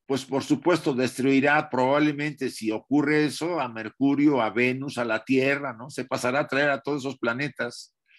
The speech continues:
y, y puede ser que haga explosión o se convierta en un hoyo negro. Hay muchas opciones. O sea, ese fuego, como generó le-, las estrellas en las, en las nebulosas,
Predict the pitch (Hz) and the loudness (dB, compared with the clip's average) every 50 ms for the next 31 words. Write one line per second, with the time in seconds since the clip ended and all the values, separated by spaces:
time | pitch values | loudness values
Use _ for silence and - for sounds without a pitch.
0 | - - - - - - _ _ _ _ _ _ _ _ - 135 139 147 147 139 | -20 -20 -20 -20 -20 -20 _ _ _ _ _ _ _ _ 0 4 6 6 8 6
1 | 131 131 139 147 156 156 135 131 151 143 131 - 147 147 135 139 135 - - 123 | 6 6 4 6 6 6 6 4 2 2 2 2 2 2 2 2 -2 -2 -6 -6
2 | 123 120 - 160 175 170 151 - 135 123 117 - 120 113 135 147 139 - 131 120 | -6 0 0 0 0 0 -2 -4 -4 -6 -4 -4 -2 0 0 0 0 0 -4 -6
3 | 120 120 113 110 110 110 113 113 120 135 170 180 170 156 151 139 127 - - 180 | -4 -6 -6 -6 -6 -4 -4 -4 -2 0 0 0 0 0 -2 -6 -4 0 0 0
4 | 190 190 196 156 180 185 156 165 151 117 - - 131 113 95 90 - - - _ | 0 0 -4 -6 -6 -6 -6 -6 -8 -6 -2 -2 -2 -2 -2 -8 -16 -20 -20 _
5 | _ _ _ _ _ _ _ _ _ _ _ _ _ _ _ _ _ _ - 135 | _ _ _ _ _ _ _ _ _ _ _ _ _ _ _ _ _ _ -6 0
6 | 123 151 160 180 180 170 202 185 151 - 190 202 190 175 135 131 143 160 170 - | 2 4 6 6 6 6 4 2 2 2 4 4 4 4 4 2 0 -2 -2 -6
7 | - _ _ _ - 131 123 120 120 120 - - 131 127 127 131 131 135 160 185 | -14 _ _ _ -4 -4 -4 -4 -4 -4 -2 -2 0 0 2 2 2 4 4 4
8 | 214 208 202 190 - - - 147 147 143 139 - 151 143 127 - - 170 185 185 | 4 4 2 0 -2 -2 -2 0 0 0 0 0 -4 -4 -4 0 2 4 4 4
9 | 165 143 127 120 104 - - - - _ _ 120 117 117 123 117 - 113 107 - | 4 2 -2 -4 -8 -12 -18 -20 -20 _ _ -6 -4 -2 -2 -2 -4 -6 -8 -8
10 | - 120 113 107 104 92 107 113 113 113 113 123 135 151 165 156 139 - 135 135 | -12 -10 -10 -10 -10 -10 -8 -6 -4 0 4 6 6 8 6 6 4 2 0 0
11 | 151 151 - | 0 -2 -6